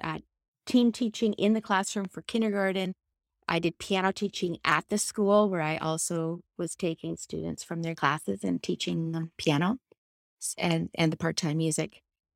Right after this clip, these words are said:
Um, and then as another phase of life where parent care was needed,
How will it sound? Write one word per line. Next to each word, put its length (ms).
Um, 500
and 160
then 140
as 440
another 440
phase 300
of 140
life 480
where 280
parent 540
care 460
was 200
needed, 400